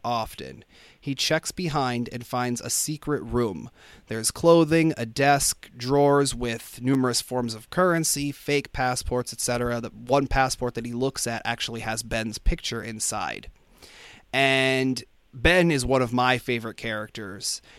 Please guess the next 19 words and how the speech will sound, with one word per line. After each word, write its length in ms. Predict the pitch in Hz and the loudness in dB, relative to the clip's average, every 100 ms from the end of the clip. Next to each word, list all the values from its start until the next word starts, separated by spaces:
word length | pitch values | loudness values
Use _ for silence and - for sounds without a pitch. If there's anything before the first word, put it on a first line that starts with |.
| - - | -20 -4
And 360 | 131 123 123 117 | 0 0 0 0
this 280 | 135 147 | 2 4
is 160 | 143 123 | 2 -2
the 60 | 123 | -2
sort 280 | - 120 | 0 0
of 80 | 117 | -2
thing 360 | - 117 117 113 | -4 -4 -2 -4
that 120 | 113 | -6
just 220 | 120 110 | -8 -4
made 300 | 120 120 120 | -2 -2 -2
me, 360 | 117 113 113 113 - _ _ | -4 -4 -6 -10 -18 _ _
like, 300 | 107 113 113 - - | -4 -4 -4 -12 -2
even 400 | 151 131 131 127 | 0 4 6 6
more 440 | 131 127 120 117 | 6 4 2 0
want 320 | 113 117 110 | 0 -2 -2
to 140 | - 117 | -4 -2
know, 380 | 117 117 113 | 0 0 -2
like, 400 | 110 110 101 - _ _ _ | -4 -6 -8 -10 _ _ _
what, 540 | 143 113 117 120 120 | -8 -2 2 4 2